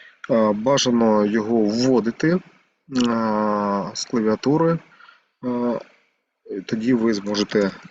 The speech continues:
знайти, наприклад, е, уже, е, в базі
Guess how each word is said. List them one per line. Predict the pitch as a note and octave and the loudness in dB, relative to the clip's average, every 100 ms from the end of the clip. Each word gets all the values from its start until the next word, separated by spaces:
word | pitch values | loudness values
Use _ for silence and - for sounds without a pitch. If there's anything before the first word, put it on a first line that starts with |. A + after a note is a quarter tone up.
| _ - | _ -12
знайти, | A#2 - G2+ G2 - D3 D#3 - A#2 | -12 -6 -4 -4 -2 -2 -2 -8 -8
наприклад, | G2+ A2 G#2 G#2+ G2+ - G#2+ | -4 -4 -4 -2 -4 -2 0
е, | G2+ G2+ G2 | 2 4 2
уже, | - B2+ G#2+ G#2+ G#2+ | 0 -4 -2 2 2
е, | G2+ G2 - - - _ - - A#2 G#2 G2 F#2+ G2 F#2+ | 0 -4 -14 -20 -20 _ -20 -12 -6 -6 -4 -6 -6 -6
в | G#2 G2+ F2+ | 0 0 0
базі | G#2 B2+ C3 C#3 C#3+ | 0 2 2 0 -2